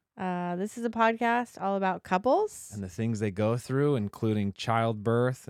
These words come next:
Speaker 2: and newborn baby phase and all
Speaker 1: <laughs>
Speaker 2: the
Speaker 1: Yeah.
Speaker 2: chaos that comes with it.
Speaker 1: Uh, we have had a wonderful maternity leave.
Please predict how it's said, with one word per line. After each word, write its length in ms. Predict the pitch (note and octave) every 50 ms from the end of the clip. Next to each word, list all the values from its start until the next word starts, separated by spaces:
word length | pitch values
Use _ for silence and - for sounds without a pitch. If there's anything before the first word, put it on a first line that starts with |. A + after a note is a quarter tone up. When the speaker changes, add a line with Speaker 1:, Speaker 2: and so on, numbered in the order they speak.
| - _
Speaker 2:
and 300 | - F#2 F#2 F#2 F#2+ G2+
newborn 460 | G#2+ A2+ A2 G2 G#2+ A2 A2 G#2+ G2+
baby 360 | F2 G2+ G2+ G#2 G#2 G#2 G#2+
phase 800 | G#2+ - - A#2 G#2+ G#2+ G#2+ G#2 G2+ G2+ G#2 G#2 G2 - - - -
and 140 | - - F2+
all 160 | E2+ - G2
Speaker 1:
<laughs> 20 | G2+
Speaker 2:
the 80 | - A3
Speaker 1:
Yeah. 40 | F#3+
Speaker 2:
chaos 440 | - - G#2 G2+ G2+ G#2 G#2 G2+ -
that 100 | - -
comes 300 | - - G2 F#2+ F#2+ F2+
with 260 | F#2 F#2 F2+ D#2+ D#2+
it. 140 | D#2 C#2+ - _ _ _ _ _ _ _ _ _ _ _ _ _ _ -
Speaker 1:
Uh, 340 | G#3 G#3 G#3 G#3 G#3 G3+ G3+
we 720 | G3 F#3+ G3 G3+ A#3+ B3+ C#4+ D4+ D#4+ D#4+ E4 E4 E4 D4+ -
have 340 | - - B3 B3+ B3 A#3 A3
had 520 | G#3+ G#3+ A3 G#3+ G#3+ G#3 G#3 G3+ G3+ G3 - _
a 100 | - G3
wonderful 760 | G3 F#3+ F#3+ F#3 F#3+ G3 G3 G#3 G#3 G3 G3 F#3+ - - E3+
maternity 580 | E3 D#3+ D#3+ - - E3+ D#3+ D3+ D3+ D#3 D3+ D3
leave. 320 | C#3+ C#3+ D3 D#3+ G#3 A3+